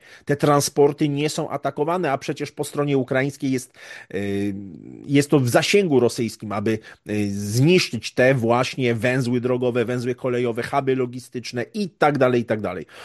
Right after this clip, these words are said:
E, podobnie centra kierowania, chociażby ulica Bankowa w Kijowie jest nienaruszona, jakby Rosjanie nie atakują, e, centrów kierowania państwem ukraińskim. Zełenski spotyka się z przywódcami z całego świata, e, praktycznie w Kijowie i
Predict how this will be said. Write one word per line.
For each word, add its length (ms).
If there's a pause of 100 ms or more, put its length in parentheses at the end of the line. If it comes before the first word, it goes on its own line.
(300)
E, 100
podobnie 420
centra 280
kierowania, 400
chociażby 280
ulica 300
Bankowa 460
w 100
Kijowie 360
jest 180
nienaruszona, 720
jakby 260
Rosjanie 360
nie 200
atakują, 580 (480)
e, 220
centrów 320
kierowania 420
państwem 360
ukraińskim. 500
Zełenski 400
spotyka 400
się 120
z 60
przywódcami 640
z 120
całego 340
świata, 440 (840)
e, 60
praktycznie 500
w 100
Kijowie 640
i 200